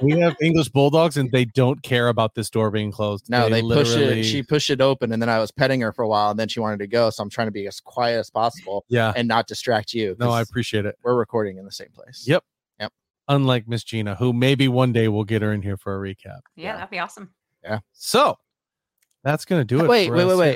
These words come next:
Speaker 1: Wait,
Speaker 2: How
Speaker 1: wait,
Speaker 2: often
Speaker 1: it's
Speaker 2: do
Speaker 1: not
Speaker 2: you
Speaker 1: gonna
Speaker 2: come
Speaker 1: do
Speaker 2: to
Speaker 1: it for us.
Speaker 2: Florida?
Speaker 1: Hold on. Go ahead, go ahead.
Speaker 2: How
Speaker 3: How
Speaker 2: often?
Speaker 3: often? Um,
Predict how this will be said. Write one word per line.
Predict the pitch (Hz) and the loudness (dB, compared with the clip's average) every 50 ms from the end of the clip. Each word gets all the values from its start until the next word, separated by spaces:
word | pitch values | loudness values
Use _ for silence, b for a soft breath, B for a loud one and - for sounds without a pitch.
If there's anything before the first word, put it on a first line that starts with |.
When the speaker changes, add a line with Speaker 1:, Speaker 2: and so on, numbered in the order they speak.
| - - | 2 0
Speaker 1:
Wait, | - | 2
Speaker 2:
How | 196 269 277 | 4 4 4
Speaker 1:
wait, | 214 | 4
Speaker 2:
often | 196 - | 2 0
Speaker 1:
it's | 208 185 | 0 0
Speaker 2:
do | 202 | 2
Speaker 1:
not | 233 | 2
Speaker 2:
you | 226 | 4
Speaker 1:
gonna | 233 208 185 | 2 2 4
Speaker 2:
come | 175 | 4
Speaker 1:
do | 185 | 2
Speaker 2:
to | 156 | 2
Speaker 1:
it | 135 | 2
for | - 131 165 | 2 2 4
us. | 165 151 | 4 4
Speaker 2:
Florida? | 139 | 2
Speaker 1:
Hold | 151 165 139 | 2 2 2
on. | 120 113 107 _ | 0 -2 -4 _
Go | - 151 | 0 2
ahead, | 156 143 131 - | 2 2 0 -2
go | - 147 | -2 0
ahead. | 143 139 127 131 _ _ _ _ _ _ _ - | 0 0 -2 -2 _ _ _ _ _ _ _ 2
Speaker 2:
How | 170 190 | 4 6
Speaker 3:
How | 190 | 6
Speaker 2:
often? | - 339 349 - | 4 2 0 0
Speaker 3:
often? | 392 440 440 440 440 453 453 427 - _ _ _ _ | 2 4 4 4 4 2 0 -2 -6 _ _ _ _
Um, | _ | _